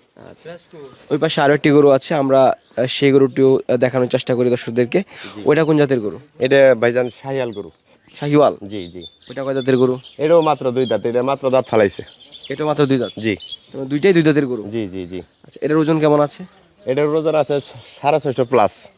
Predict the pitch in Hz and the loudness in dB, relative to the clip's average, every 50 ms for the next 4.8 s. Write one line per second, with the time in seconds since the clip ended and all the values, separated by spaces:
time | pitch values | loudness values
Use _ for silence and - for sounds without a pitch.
0 | _ _ - - 123 131 135 - - 127 - 143 127 113 113 - 101 107 110 95 | _ _ -12 -10 -8 -8 -6 -4 -4 -2 0 -2 -2 -4 -4 -8 -4 -2 -2 -2
1 | 85 - _ _ _ _ _ _ _ _ _ - - - 71 73 - - - - | -4 -6 _ _ _ _ _ _ _ _ _ -20 -20 -20 -20 -20 -20 -20 -20 -20
2 | - - 123 131 131 127 139 139 131 - 139 131 123 117 107 - 95 - _ _ | -14 -8 -6 -4 0 2 2 2 2 2 0 0 0 -2 -4 -10 -16 -20 _ _
3 | _ _ _ - 113 123 120 123 131 139 139 143 135 127 127 127 135 123 123 127 | _ _ _ -10 -8 -6 -4 -4 -4 -4 -4 -6 -6 -8 -6 -6 -4 -2 -2 0
4 | 123 123 123 - - 139 139 - 139 117 - - 95 92 85 - | 0 0 -2 -2 -4 -6 -4 -4 -6 -6 -6 -4 -6 -6 -6 -8